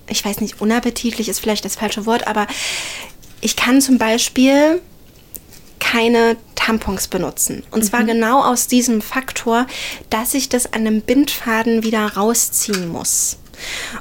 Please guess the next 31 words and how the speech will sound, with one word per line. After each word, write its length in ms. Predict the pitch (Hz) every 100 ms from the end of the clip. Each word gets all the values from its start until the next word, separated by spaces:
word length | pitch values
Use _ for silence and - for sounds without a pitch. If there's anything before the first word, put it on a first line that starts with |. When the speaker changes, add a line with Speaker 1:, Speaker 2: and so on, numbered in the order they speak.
| -
Speaker 1:
Und 180 | 247 240
mir 220 | 233 202
wird 280 | 247 330 -
irgendwie 360 | 269 262 240 240
bei 140 | 220
dem 240 | 220 214 202
Gefühl, 800 | 202 - - 349 285 214 196 - -
etwas 600 | - 220 214 214 - - - - - - - -
Dickes 840 | 233 226 - 359 415 - - - - -
an 140 | 254
der 160 | 254 240
dünnen 440 | - - 262 311
Schnur, 580 | 285 - 262 277 254 269 262
es, 240 | - -
mir 220 | 226 233 226
wird 220 | 294 294
dabei 260 | 240 226 220 -
richtig 360 | 240 - 202 -
schlecht. 500 | - 208 185 - -
Ich 120 | 233
weiß 200 | 233 285
Speaker 2:
Mhm. 60 | 214
Speaker 1:
nicht, 160 | 214 220
woran 240 | 240 226
es 120 | 226
liegt. 260 | 254 269 -
Ich 140 | -
muss 180 | 247 269
tatsächlich 600 | - 240 - 269 - 247
selber 300 | - 233 226
mit 160 | 208